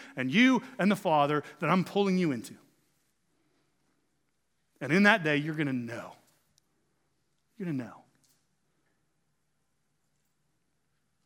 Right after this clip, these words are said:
So this is the truth. This is the good news that Jesus preached to his disciples then and to his disciples now. Our job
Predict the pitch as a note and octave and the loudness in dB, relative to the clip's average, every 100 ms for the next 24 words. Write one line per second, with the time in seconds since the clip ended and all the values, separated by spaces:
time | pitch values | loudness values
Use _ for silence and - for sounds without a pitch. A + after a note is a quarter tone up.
0 | - - D3+ A#3 - A#3 E3 F3+ - - | -10 -4 0 2 2 0 0 -4 -6 2
1 | A#3+ D3+ - - - _ - F#3 G3+ F#3+ | 4 2 -2 -18 -20 _ -6 -4 -2 -2
2 | E3+ G#3 B3 A#3 F#3 E3 E3 - - - | 2 4 6 6 4 2 0 -6 -12 -20
3 | - D#3+ F#3+ - A3+ F#3 G3+ - A3 G#3 | -8 -4 -4 0 0 0 -2 -2 -2 -2
4 | - F3 D#3+ F3 G3 A3 E3 F3 E3 A3 | -2 -4 -4 -4 -2 -2 -2 -4 0 2
5 | C4+ B3+ - - E3 G#3+ A3 G3+ G3 - | 4 2 -2 -8 0 0 2 -2 -2 -2
6 | G3+ F#3+ D#3 C3 F#3 B3 G3+ C#3+ B2+ C#3 | -2 -2 -4 -4 4 4 4 0 -4 -4